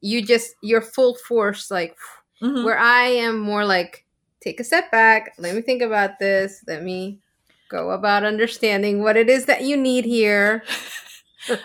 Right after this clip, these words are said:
Speaker 2: Okay, so what happens for you when someone comes in with chaos? Like, wh-, what's
Speaker 1: Um,
Speaker 2: the
Speaker 1: look,
Speaker 2: or-, something
Speaker 1: what,
Speaker 2: about
Speaker 1: so
Speaker 2: order?
Speaker 1: what comes to mind immediately is the, um,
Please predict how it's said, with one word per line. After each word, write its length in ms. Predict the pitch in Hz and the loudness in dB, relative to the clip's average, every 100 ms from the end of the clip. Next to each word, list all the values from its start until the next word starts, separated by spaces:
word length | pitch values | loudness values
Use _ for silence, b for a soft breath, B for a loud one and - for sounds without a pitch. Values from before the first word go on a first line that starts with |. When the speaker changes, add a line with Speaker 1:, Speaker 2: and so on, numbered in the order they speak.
| B B _ - | B B _ 0
Speaker 2:
Okay, 260 | 220 247 | 2 2
so 200 | 214 185 | 2 0
what 160 | 185 185 | 2 0
happens 460 | 247 226 370 320 - | 2 0 0 -4 -2
for 120 | 269 | -2
you 240 | 254 226 | 0 -2
when 200 | 202 220 | -2 -2
someone 280 | 214 208 247 | -4 -4 -6
comes 300 | 233 240 220 | -4 -4 -2
in 220 | 233 240 | -2 -2
with 140 | 226 - | -4 -4
chaos? 580 | 202 247 196 151 196 196 | -4 0 -2 -2 -6 -6
Like, 220 | 185 185 | -8 -8
wh-, 80 | 170 | -4
what's 440 | 247 240 214 214 | 0 2 2 0
Speaker 1:
Um, 80 | 214 | -4
Speaker 2:
the 300 | 220 214 208 _ _ _ - | -4 -4 -6 _ _ _ -8
Speaker 1:
look, 320 | 254 208 240 | 2 4 4
Speaker 2:
or-, 80 | 254 | 2
something 240 | 233 240 | 4 6
Speaker 1:
what, 60 | 247 | 6
Speaker 2:
about 220 | 226 208 | 6 4
Speaker 1:
so 60 | 180 | 6
Speaker 2:
order? 800 | 202 214 226 240 247 254 262 285 B - | 4 6 4 2 2 2 2 -2 B -6
Speaker 1:
what 200 | 226 226 | -6 -2
comes 300 | 285 277 277 | -2 -2 -6
to 80 | 247 | -6
mind 300 | 214 202 196 | -2 -2 0
immediately 600 | 170 180 196 262 277 302 | -2 -4 -4 -4 -2 0
is 300 | 277 247 - | 0 0 -4
the, 160 | 190 185 160 | -4 0 0
um, 240 | 151 185 | -4 -8